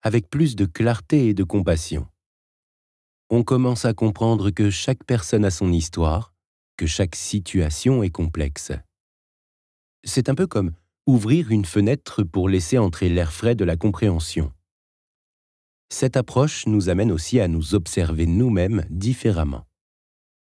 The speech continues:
Au lieu de nous critiquer durement, on peut apprendre à nous regarder avec bienveillance,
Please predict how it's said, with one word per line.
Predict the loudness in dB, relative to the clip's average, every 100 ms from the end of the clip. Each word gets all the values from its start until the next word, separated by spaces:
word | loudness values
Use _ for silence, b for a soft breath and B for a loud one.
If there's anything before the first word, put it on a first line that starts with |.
| _ _ _ 0
Au | 4
lieu | 4
de | 2
nous | 2 0
critiquer | 0 -4 -2 -2 2 0
durement, | 2 0 2 0 0 -6 _ _ _ _
on | -2 -2
peut | 2 2 2
apprendre | 0 0 0 2
à | 0
nous | 0
regarder | 0 0 0 2 0
avec | 0 -4
bienveillance, | 0 0 2 0 0 0 -2